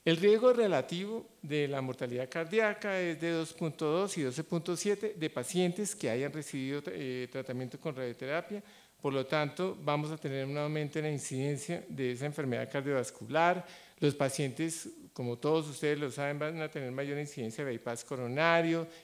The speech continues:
intervenciones coronarias. Esos pacientes también van a ser llevados a,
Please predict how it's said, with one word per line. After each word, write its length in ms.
intervenciones 720
coronarias. 920
Esos 300
pacientes 540
también 320
van 160
a 80
ser 240
llevados 600
a, 540